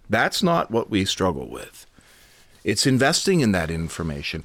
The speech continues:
It's thinking that somehow, in order for me to be better, I have to go out and do it myself. You don't. You have to do the work. You can't let someone else do the work for you. You have to do the work,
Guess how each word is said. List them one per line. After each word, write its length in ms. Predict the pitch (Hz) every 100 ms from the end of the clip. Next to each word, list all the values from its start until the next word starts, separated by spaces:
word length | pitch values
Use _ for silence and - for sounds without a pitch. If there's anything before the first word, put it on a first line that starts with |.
| - -
It's 220 | - 143 -
thinking 400 | 165 175 208 175
that 140 | 143
somehow, 800 | - 147 151 175 113 95 95 113 - _ _ _ - - - - _ -
in 160 | 127 131
order 240 | 127 165
for 160 | 170 160
me 220 | 143 131
to 80 | 135
be 160 | 143
better, 480 | 143 131 101 101 98 - - - - -
I 220 | 131 151
have 280 | 160 156 -
to 80 | 160
go 180 | 131
out 300 | 107 104 110 -
and 280 | 120 113 92
do 220 | 143 156
it 220 | 104 104 -
myself. 880 | 113 117 113 - 143 - - - - _ _ _ _ _ _ _ _ -
You 120 | 127
don't. 400 | - 123 69 - - -
You 140 | 110 170
have 240 | 240 269
to 60 | 208
do 160 | 185 214
the 120 | 180
work. 580 | 156 220 92 - - - _ _ _ _ - -
You 160 | 120 160
can't 320 | - 220 190
let 140 | 190
someone 320 | - 190 175
else 180 | 160 143
do 140 | - 143
the 80 |
work 240 | 113 113 -
for 240 | 151 160
you. 180 | 95 82
You 220 | 92 185
have 280 | 165 180 -
to 100 | 156
do 160 | 139 131
the 80 | 117
work, 340 | 147 123 -